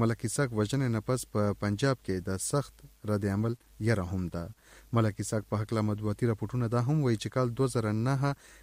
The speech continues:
راولپنډۍ ښار کې پوز هډ کوارټر یا جی ایچ کیو باندې ترهګر بریدونو په وخت ملک اسحاق ملتان جیل نه خصوصي توګه دلته راوستل شوی و او دوی ترهګرو سره مذاکرات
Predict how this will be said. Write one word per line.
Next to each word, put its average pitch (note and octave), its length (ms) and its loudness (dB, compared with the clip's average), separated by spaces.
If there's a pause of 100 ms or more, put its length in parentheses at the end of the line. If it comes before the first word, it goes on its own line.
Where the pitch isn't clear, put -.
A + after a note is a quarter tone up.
(160)
راولپنډۍ B2+ 640 4
ښار D3+ 160 2 (100)
کې C#3 260 0
پوز C#3 260 2
هډ A2 200 0
کوارټر B2 240 0 (100)
یا G#2 40 2 (100)
جی G#2+ 60 2
ایچ G2+ 180 -2
کیو D3 100 0
باندې B2 500 0
ترهګر A2 440 0
بریدونو A2 400 2
په F#2 100 0
وخت F#2+ 200 -2 (440)
ملک A2 260 2
اسحاق B2+ 280 -2 (140)
ملتان A#2+ 460 0
جیل C3 220 2
نه A#2 80 0 (440)
خصوصي C3+ 440 0
توګه G2+ 320 0
دلته A#2 260 -2
راوستل G2 420 -2
شوی D#3 300 0
و D3 100 4 (340)
او D3 120 6
دوی C#3 240 4
ترهګرو G#2+ 560 -2
سره F#2 180 -4
مذاکرات F#2 500 -4